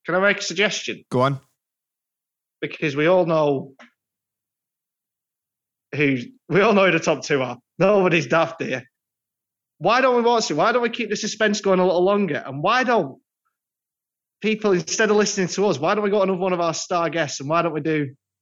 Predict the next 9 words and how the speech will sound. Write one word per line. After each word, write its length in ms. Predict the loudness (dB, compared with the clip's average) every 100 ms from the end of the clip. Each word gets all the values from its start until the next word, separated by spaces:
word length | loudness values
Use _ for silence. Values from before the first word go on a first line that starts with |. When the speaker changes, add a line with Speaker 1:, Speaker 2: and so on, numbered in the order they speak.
| _ _ _ _
Speaker 1:
our 180 | -2 0
final, 760 | -2 -2 0 2 2 0 -4 -12 _ _ _ _ _ _ _ -4
well, 460 | 0 0 -2 -10 -20 _ _ _ _ _ _ _ _ -8
second, 600 | -2 -2 0 0 0 -6 -10 -4
penultimate 500 | 0 0 2 2 2
award 400 | 4 4 2 0
of 100 | -2
the 60 | -4
night? 240 | -6